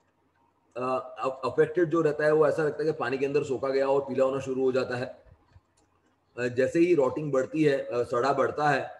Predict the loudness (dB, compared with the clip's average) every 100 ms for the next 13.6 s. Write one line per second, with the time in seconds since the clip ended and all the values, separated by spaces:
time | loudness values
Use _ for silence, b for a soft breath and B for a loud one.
0 | _ _ _ -8 -4 -2 -2 -4 -4 2
1 | 2 2 0 0 -2 -12 -16 _ -16 -12
2 | -8 -6 -4 0 0 2 0 0 0 0
3 | -2 -4 -2 -2 -4 -4 0 2 2 -2
4 | -6 -14 -4 -2 -2 -4 -4 -2 0 0
5 | -2 -6 -8 -14 _ _ _ _ _ _
6 | _ _ -18 -6 -4 -4 2 4 4 2
7 | 2 2 2 0 0 0 2 0 0 -2
8 | 0 2 2 0 -6 _ _ -6 0 2
9 | 2 4 2 2 -2 -4 -4 -2 -2 -2
10 | -4 -4 -2 -2 -4 -4 -4 -2 -4 -2
11 | -6 -4 -4 -2 -2 0 0 -2 -2 0
12 | 2 2 0 -2 -4 -2 0 0 -2 -6
13 | -6 -6 -6 -6 -6